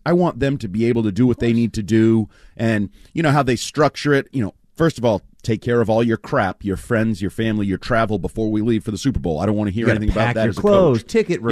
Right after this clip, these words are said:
Speaker 2: requests, blah, blah, blah.
Speaker 1: Take care of that. And then
Speaker 2: Yep.
Speaker 1: most coaches, I think, from what I understand, listening to what the Chiefs have done, and, and I know Belichick did, the game plan is installed the week, uh, the bye week, basically,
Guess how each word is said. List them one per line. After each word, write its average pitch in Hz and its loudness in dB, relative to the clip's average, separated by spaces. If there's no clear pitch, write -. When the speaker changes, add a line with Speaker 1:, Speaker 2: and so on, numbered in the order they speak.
Speaker 2:
requests, 71 -8
blah, 175 -6
blah, 80 -4
blah. 135 0
Speaker 1:
Take 151 -6
care 180 2
of 160 2
that. 117 0
And 165 -2
then 165 2
Speaker 2:
Yep. 143 -8
Speaker 1:
most 165 2
coaches, 156 0
I 117 2
think, 120 -2
from 135 -4
what 131 2
I 135 2
understand, 131 0
listening 123 -2
to 117 -2
what 117 0
the 120 -8
Chiefs - 0
have 107 -4
done, 123 0
and, 107 -4
and 107 -4
I 104 0
know 107 4
Belichick 107 -2
did, 117 2
the 120 -4
game 220 0
plan 170 0
is 107 -2
installed 131 -2
the 117 4
week, 123 2
uh, 95 -4
the 80 -8
bye 113 2
week, 135 2
basically, 165 -2